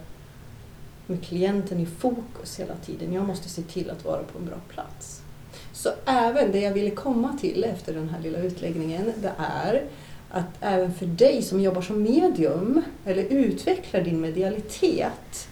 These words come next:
så rekommenderar jag verkligen att göra den här resan för, för att hitta varför brinner du för att just jobba som medium. Är det för att stå på scen och andra ska applådera åt dig?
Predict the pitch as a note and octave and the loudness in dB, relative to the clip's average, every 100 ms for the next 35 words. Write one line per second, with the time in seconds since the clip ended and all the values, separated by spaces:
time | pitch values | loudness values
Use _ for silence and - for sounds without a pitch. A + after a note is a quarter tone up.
0 | - - - - - - G#3 G3 F#3+ G3+ | -16 -16 -16 -16 -14 -2 4 4 4 4
1 | F3+ G#3+ A3+ F3+ D#3+ E3 F#3 D4 F#3 F3+ | 6 8 8 6 4 2 6 8 8 6
2 | F3+ - E4+ C#3 C#3+ D3+ D#3 G3 F#3+ D#3 | 2 2 4 4 2 -4 -2 2 4 4
3 | F3+ B3 C#4 E3 D#3 C#3+ D#3 - - - | 2 2 2 0 -2 0 -2 -2 -6 -6
4 | - - G3 - G#3 - - - A#3+ G3+ | -4 -4 -4 -4 -6 -8 -14 -4 2 2
5 | E3+ - - - - A3 G#3 - - - | 0 -8 -14 -16 -8 -2 -2 -2 -2 -2
6 | - - F#3 - - - - C#3 C#3+ E3 | -4 2 2 2 -6 -14 -10 -8 0 4
7 | C4 F#4+ - - E3+ E3+ E3+ C#3 C#3 D3 | 6 6 4 0 2 2 2 0 -2 -4
8 | C#3 B2+ B2+ - C#3+ C#3 C#3+ C#3 - - | -4 -6 -6 -6 -6 -6 -10 -10 -12 -14
9 | - - - E3+ E3 C3+ - - D#3+ F#3 | -16 -12 -2 2 4 2 -4 -6 0 2
10 | A3 F#4+ F#4 - - - - - - - | 6 4 4 -2 -4 -6 -8 -12 -14 -16
11 | - - - - - - - B3+ F4+ F#4+ | -16 -18 -18 -18 -18 -6 4 8 8 6
12 | D#4 - A#3 - F3+ - D#3+ D#3 - - | 4 2 0 0 -2 -2 0 0 0 -4
13 | - F3+ - D#3 - C#3+ - F3 D#3 - | -2 0 0 -4 -8 -10 -6 -6 -4 -6
14 | - F2+ F2 F2 - - - - | -6 -6 -6 -8 -10 -8 -6 -6